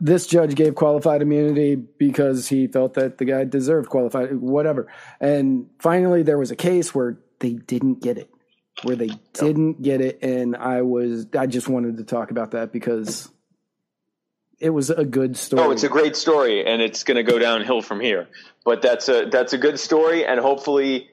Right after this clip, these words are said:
Speaker 2: it is just the beginning of finally getting rid of this stupid,
Speaker 1: The
Speaker 2: stupid
Speaker 1: stupid law.
Speaker 2: doctrine.
Speaker 1: Yeah. This. Anyway.
Speaker 2: Yep.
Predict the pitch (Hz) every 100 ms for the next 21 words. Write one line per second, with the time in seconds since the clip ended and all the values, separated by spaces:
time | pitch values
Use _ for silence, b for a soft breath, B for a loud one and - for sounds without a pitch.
0 | _ 127 120 113 - 127 123 135 123 117
1 | 123 117 113 110 107 _ _ _ - 110
2 | 104 92 - 110 107 104 104 98 95 92
3 | 90 90 - - - - _ - 113 87
4 | - 143 120 - - - - 151 151 123
5 | 120 104 - - - - - - - -
6 | _ - 64 - - _ _ _ - -
7 | _ _ _ _ _ _ _ - 180 170
8 | 120 98 104 _ _ B B B B B
9 | _ _ - -